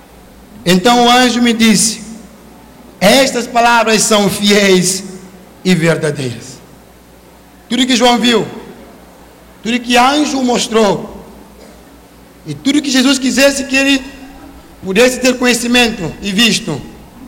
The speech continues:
é fiel e verdadeira. A vinda do nosso Senhor Jesus Cristo está dentro de um, de vários acontecimentos da, da Bíblia que são verdadeiras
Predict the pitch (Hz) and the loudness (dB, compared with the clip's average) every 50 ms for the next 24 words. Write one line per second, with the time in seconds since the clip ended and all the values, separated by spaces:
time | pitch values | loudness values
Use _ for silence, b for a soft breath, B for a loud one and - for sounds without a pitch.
0 | - - - - - - - - - - - - - - - - - - - 175 | -20 -20 -20 -20 -20 -20 -20 -20 -20 -20 -20 -20 -20 -20 -20 -20 -16 -8 -2 -2
1 | 190 185 - 214 208 202 196 190 180 170 156 160 143 151 143 139 127 117 - - | -2 0 0 0 2 2 4 4 2 0 0 0 -2 -2 -2 -2 -4 -6 -6 -8
2 | - - - - - - - - - - - - - - - - - - - - | -14 -18 -20 -20 -20 -20 -20 -20 -20 -20 -20 -20 -20 -20 -20 -20 -20 -20 -20 -20
3 | - - - - - - - 180 175 170 147 208 277 311 302 285 277 269 262 262 | -20 -20 -20 -20 -18 -8 -2 -2 -2 0 2 2 2 2 2 2 0 0 0 0
4 | 240 254 - 247 254 233 247 220 226 254 262 262 226 - - 214 175 - - - | -2 -2 0 -2 0 0 0 -2 0 0 2 2 2 0 -2 -6 -8 -8 -8 -14
5 | - - - - - - - - - - - - - - - - - - - - | -20 -20 -20 -20 -20 -20 -20 -20 -20 -20 -20 -20 -20 -20 -20 -20 -20 -20 -20 -18
6 | - - - - 247 233 214 185 247 262 285 294 269 262 - 277 277 285 285 285 | -16 -8 -2 0 0 0 2 0 0 2 2 2 0 0 0 2 2 2 2 0
7 | 285 285 - - - - - - - - - - - - - - - - - - | -4 -10 -12 -14 -20 -20 -20 -20 -20 -20 -20 -20 -20 -20 -20 -20 -20 -20 -20 -20
8 | - - - - - 175 196 226 254 262 262 - - - - - - - - - | -20 -20 -20 -18 -10 -6 -2 0 0 0 -2 -4 -8 -12 -16 -16 -18 -20 -20 -20
9 | - - 165 196 196 185 185 240 262 285 302 320 320 311 - - - - 277 269 | -16 -10 -6 -6 -6 -4 0 2 4 4 6 4 4 2 -2 -6 -2 0 0 0
10 | 269 269 - 262 254 247 - 247 220 226 226 226 226 233 254 269 277 254 262 269 | 0 0 -2 -2 -2 -2 0 -2 -2 -2 -4 -4 -2 0 2 2 0 -2 -4 -8
11 | 254 220 202 247 233 233 254 202 208 202 165 165 240 269 262 240 233 226 214 - | -8 -6 -6 -8 -8 -8 -6 -2 0 0 0 2 2 0 2 2 0 0 0 0
12 | - - - - - - - - - - - - - 202 180 - 233 226 226 220 | -4 -12 -16 -18 -20 -20 -20 -20 -20 -20 -20 -18 -14 -12 -8 -4 0 0 0 0
13 | 214 180 165 220 240 233 226 240 233 220 240 240 240 226 202 180 160 - - - | 0 -2 0 0 0 0 2 0 0 2 4 4 4 4 4 2 0 -2 -4 -8
14 | - | -10